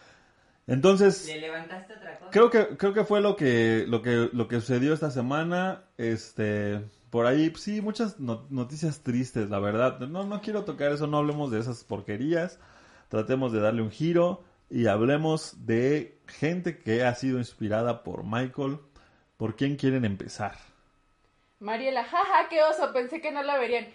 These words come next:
Speaker 3: Es que estamos tratando de,
Speaker 1: <laughs>
Speaker 3: de, de ir leyendo los comentarios como van para que
Speaker 1: Oye,
Speaker 3: nos
Speaker 1: Mariela, ¿y
Speaker 3: enteremos
Speaker 1: eso
Speaker 3: en
Speaker 1: que
Speaker 3: el
Speaker 1: no estás
Speaker 3: chisme?
Speaker 1: escuchando el micrófono directo, eh?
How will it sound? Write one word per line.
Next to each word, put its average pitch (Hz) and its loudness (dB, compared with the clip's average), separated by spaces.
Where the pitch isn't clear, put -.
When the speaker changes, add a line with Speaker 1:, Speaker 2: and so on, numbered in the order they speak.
Speaker 3:
Es 247 -6
que 349 -6
estamos 359 -2
tratando 247 0
de, 247 -4
Speaker 1:
<laughs> - -20
Speaker 3:
de, 196 -10
de 202 -6
ir 226 -10
leyendo 247 -8
los 240 -12
comentarios 196 -14
como 185 -16
van 208 -10
para 175 -14
que 151 -20
Speaker 1:
Oye, 127 2
Speaker 3:
nos 143 0
Speaker 1:
Mariela, 139 4
¿y 139 6
Speaker 3:
enteremos 156 4
Speaker 1:
eso - 2
Speaker 3:
en 175 0
Speaker 1:
que 151 2
Speaker 3:
el 123 2
Speaker 1:
no 135 4
estás 147 2
Speaker 3:
chisme? 131 -8
Speaker 1:
escuchando 123 2
el 101 2
micrófono 107 -2
directo, 95 -2
eh? - -6